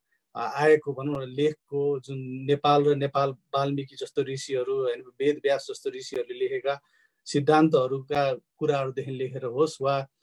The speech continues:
गुरु नानकहरू जो नेपालमा आएर भनौँ न, अ, सद्बुद्धिका भनौँ कुरा सिकेर बोलेर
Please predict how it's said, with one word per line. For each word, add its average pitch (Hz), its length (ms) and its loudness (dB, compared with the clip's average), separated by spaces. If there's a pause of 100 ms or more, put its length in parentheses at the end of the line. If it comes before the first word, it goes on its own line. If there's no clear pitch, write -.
(200)
गुरु 147 220 0
नानकहरू 143 640 0
जो 135 140 -4
नेपालमा 139 500 -4
आएर 127 340 -6
भनौँ 127 240 -8
न, 127 60 -8 (560)
अ, 117 720 -6
सद्बुद्धिका 135 880 -2
भनौँ 139 220 -8
कुरा 139 260 0
सिकेर 156 560 4
बोलेर 147 640 2